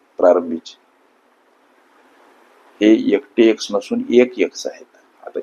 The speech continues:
एक यक्स आणि हे शून्य पॉइंट पंचवीस यक्स यांची जेव्हा आम्ही बेरीज करू तेव्हा प्राप्त होणार उत्तर एक पॉइंट पंचवीस यक्स,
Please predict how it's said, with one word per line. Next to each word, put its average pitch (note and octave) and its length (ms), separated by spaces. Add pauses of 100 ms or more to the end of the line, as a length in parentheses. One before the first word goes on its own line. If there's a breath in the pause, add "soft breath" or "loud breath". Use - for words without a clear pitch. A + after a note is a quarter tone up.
एक A2+ 240
यक्स B2 260 (360)
आणि G2 180
हे G#2 180
शून्य F#2+ 320
पॉइंट G#2+ 320
पंचवीस A#2 520
यक्स - 420 (1040 soft breath)
यांची G2 340
जेव्हा G2+ 280
आम्ही G2+ 220
बेरीज G2+ 260
करू F#2+ 340
तेव्हा F#2+ 200
प्राप्त - 360
होणार F#2+ 260
उत्तर F#2+ 380 (840 soft breath)
एक G#2 260
पॉइंट F#2+ 240
पंचवीस F2+ 480
यक्स, - 300